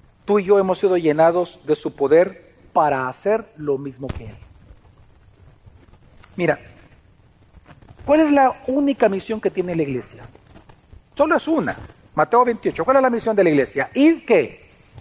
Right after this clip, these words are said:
Por todo el mundo, por todas las naciones. ¿Qué tenemos que hacer? Predicando el evangelio a cada persona, ¿verdad? Bautizándolas en el nombre del Padre, el Hijo y el Espíritu Santo.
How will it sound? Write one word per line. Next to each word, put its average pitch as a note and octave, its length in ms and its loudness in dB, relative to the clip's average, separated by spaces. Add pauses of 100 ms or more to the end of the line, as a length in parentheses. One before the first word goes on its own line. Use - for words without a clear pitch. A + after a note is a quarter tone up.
(340)
Por E3 180 2
todo D4+ 540 4 (580)
el - 80 -8
mundo, G3+ 180 -2
por - 140 -6
todas A3 140 4
las F#3 120 4
naciones. B2+ 400 -4 (480)
¿Qué C4+ 140 2
tenemos A#3+ 380 0
que G3+ 80 0
hacer? C3 240 -4 (520)
Predicando G#3 520 0
el D3+ 80 0
evangelio D#3+ 580 0 (560)
a - 80 -8
cada C3+ 240 2
persona, D3 580 0
¿verdad? C3+ 360 0 (640)
Bautizándolas A#3 1000 0
en B3 180 2
el D4+ 300 0 (500)
nombre D3+ 200 0
del C#3+ 80 -2
Padre, G3+ 340 4
el F#3+ 140 4
Hijo C#4+ 320 -2 (320)
y F3+ 60 -10
el F3 60 -2
Espíritu F#3+ 400 -4
Santo. G3+ 440 -2